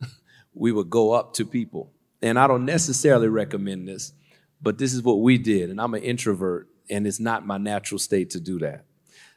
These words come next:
And we would just ask somebody something very banal and mundane, like, "What time is it?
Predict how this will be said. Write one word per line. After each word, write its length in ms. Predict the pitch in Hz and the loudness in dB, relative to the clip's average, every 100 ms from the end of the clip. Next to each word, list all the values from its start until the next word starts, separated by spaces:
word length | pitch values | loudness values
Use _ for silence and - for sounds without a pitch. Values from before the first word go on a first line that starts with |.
| - - _ - | -20 -20 _ -4
And 180 | 104 104 | -2 0
we 80 | 117 | 0
would 180 | 110 | -2
just 300 | 98 117 - - _ _ _ _ - | 0 0 0 -6 _ _ _ _ -4
ask 300 | 113 117 - | 0 0 0
somebody 420 | 127 113 107 104 | -4 -2 -2 -4
something 400 | 101 113 101 104 | -4 -6 -4 -4
very 380 | 101 113 113 101 _ _ | -2 0 -2 -6 _ _
banal 480 | 107 107 110 107 98 | -6 -4 -2 -2 -2
and 120 | 95 | -4
mundane, 600 | 101 104 98 110 104 87 87 | -6 -4 -2 -2 -2 -6 -8
like, 260 | 90 80 _ _ _ _ _ _ _ _ _ | -8 -10 _ _ _ _ _ _ _ _ _
"What 440 | - 101 123 127 | 0 4 4 2
time 400 | 127 123 104 98 | -4 -2 -2 -4
is 220 | 92 80 | -6 -8
it? 180 | 80 | -14